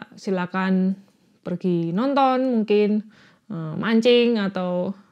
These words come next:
piknik, refreshing, jalan-jalan, apapun, terserah. Ah, silakan lakukan hobi yang lain, yang positif harusnya ya. Supaya, ah, nanti mood lagi dan supaya ra-, ada rasa kangen lagi untuk main gitar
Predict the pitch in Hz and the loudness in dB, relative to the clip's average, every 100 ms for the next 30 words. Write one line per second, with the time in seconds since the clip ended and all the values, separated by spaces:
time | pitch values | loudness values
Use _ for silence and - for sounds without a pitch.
0 | _ - 254 262 254 254 226 226 233 247 | _ -6 0 4 2 2 -4 -2 -4 0
1 | 247 247 208 202 196 220 220 190 208 214 | 0 0 0 0 0 -2 -2 -4 -6 -2
2 | 214 190 196 220 196 - _ _ - - | -2 -2 -2 -4 -6 -8 _ _ -20 -20
3 | - _ - 175 175 180 196 185 208 214 | -20 _ -6 -2 -2 -2 -2 0 -2 0
4 | 190 208 214 185 190 180 160 156 165 165 | -2 -2 -2 -2 0 -2 -2 -4 -2 -2
5 | 165 170 190 220 208 180 202 185 165 180 | -6 -4 0 0 0 -2 0 0 -2 -6
6 | - _ - 220 214 190 214 262 311 311 | -10 _ -4 -4 0 2 4 2 0 -6
7 | _ _ _ _ _ 185 180 175 180 180 | _ _ _ _ _ -4 -2 -2 -2 0
8 | 226 - _ - 226 226 185 - 254 262 | 0 -2 _ -4 -4 0 -4 0 -2 2
9 | 202 196 202 202 220 - 214 208 202 208 | 0 0 -2 -2 -2 -4 -2 -2 -2 -4
10 | 214 214 214 214 220 202 - 196 190 190 | -2 0 2 0 0 0 0 0 0 -2
11 | - 143 | -4 -10